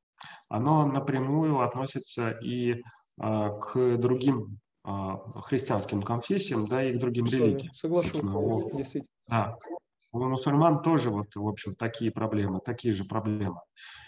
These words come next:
Speaker 1: Это связано, там, безусловно, с, <clears throat> э, с тем, как,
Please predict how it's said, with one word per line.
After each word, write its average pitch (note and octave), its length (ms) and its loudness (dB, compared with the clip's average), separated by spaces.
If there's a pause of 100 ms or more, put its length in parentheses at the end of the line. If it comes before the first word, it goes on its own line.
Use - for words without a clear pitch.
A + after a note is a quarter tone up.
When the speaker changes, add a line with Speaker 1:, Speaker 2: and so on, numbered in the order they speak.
Speaker 1:
Это D3 220 -2
связано, C3 1040 2
там, G#2+ 120 -2
безусловно, A2+ 680 0
с, - 240 -10
<clears throat> C3 1300 2
э, G#2+ 200 0
с G#2+ 140 -6
тем, B2 360 -2
как, - 340 0